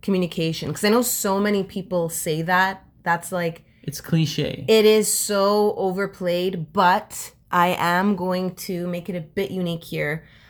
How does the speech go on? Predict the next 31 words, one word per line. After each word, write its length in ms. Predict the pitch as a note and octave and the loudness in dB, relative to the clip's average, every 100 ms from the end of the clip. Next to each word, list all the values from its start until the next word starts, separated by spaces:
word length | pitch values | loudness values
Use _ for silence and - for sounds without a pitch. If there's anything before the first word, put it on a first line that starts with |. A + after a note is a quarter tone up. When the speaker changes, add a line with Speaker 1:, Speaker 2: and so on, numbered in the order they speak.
| - - | -8 0
Speaker 1:
and 200 | F#3 F3+ | 0 2
talk 300 | G3+ F#3+ F#3+ | 0 0 -2
about 400 | F3+ F3 E3+ - | -2 0 0 -2
exactly 560 | F3+ G3 F#3+ G3+ G#3 | -2 0 0 0 -2
what 380 | F3+ E3 F3+ - | -2 0 -2 -2
type 220 | F3 D3+ | -8 -6
of 160 | D#3 - | -8 -8
communication, 1000 | E3 D3+ D3+ D3+ D#3 D#3 - D3 D3 D3+ _ _ _ _ - | -6 -6 -6 -6 -6 -6 -6 -6 -6 -10 _ _ _ _ -4
um, 680 | D#3+ D#3 D3 D3+ - - - | 0 0 -2 -6 -10 -12 -10
you 220 | F#3 F#3+ | -4 -2
and 80 | F#3+ | 0
I 140 | F3+ F3 | 0 0
have 240 | E3+ D#3+ | -2 -4
found 320 | E3+ D3+ D#3 | -4 -4 -6
to 100 | - | -10
be 260 | D#3 D#3+ D3+ | -8 -6 -6
effective 880 | D#3+ - D#3 - D#3+ - D3 - - - | -8 -6 -8 -6 -6 -6 -8 -14 -20 -20
for 380 | - - F3 E3 | -20 -6 -2 0
us 240 | D3 D#3+ - | 0 -2 -6
to 60 | |
have 220 | E3 D3+ | -4 -4
a 40 | D#3 | -6
strong 300 | - - D3+ | -6 -6 -6
foundation. 800 | - E3 E3 E3 D#3+ E3+ G3+ F#3 - _ _ _ | -6 -4 -2 -4 -4 -6 -6 -10 -14 _ _ _
So 720 | - - F#3+ F3+ F3 F3 F3 F3 _ _ _ _ _ _ _ _ _ - _ _ - - | -12 -4 0 2 4 2 0 -8 _ _ _ _ _ _ _ _ _ -20 _ _ -20 -6
I 60 | |
think 180 | A3 B3+ | 0 0
the 80 | D4+ | -2
communication 760 | - B3 A3+ G#3+ F#3+ G3 G3+ F#3 | 0 2 2 0 -6 -4 -6 -6
starts 540 | - F#3 E3+ F3 - | -6 -2 -2 -2 -6
with, 480 | F3 E3+ E3 E3 | -4 -4 -4 -8